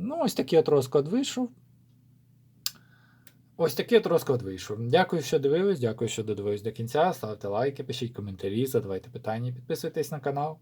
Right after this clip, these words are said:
Всім буду радий. Ну і ставайте спонсорами каналу, якщо маєте на те бажання.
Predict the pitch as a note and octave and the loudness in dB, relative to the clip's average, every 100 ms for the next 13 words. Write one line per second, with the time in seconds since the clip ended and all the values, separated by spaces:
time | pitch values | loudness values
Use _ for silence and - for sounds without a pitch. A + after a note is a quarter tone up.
0 | - - F#2 F2 F#2 G2+ G#2+ - _ - | -16 -14 -12 -10 -6 0 0 -2 _ -20
1 | - - G#3 G#3+ F#3 F3+ D#3 C#3+ B2+ A#2+ | -18 -2 2 6 6 4 2 2 0 0
2 | G#2+ G2+ G#2+ D3 E3 - G#2 A2 B2+ A#2+ | -4 -6 0 0 0 -4 -6 -4 -2 -2
3 | G#2 G#2 G#2+ G2+ G2+ G2 F2+ | -4 -6 -4 -4 -4 -6 -8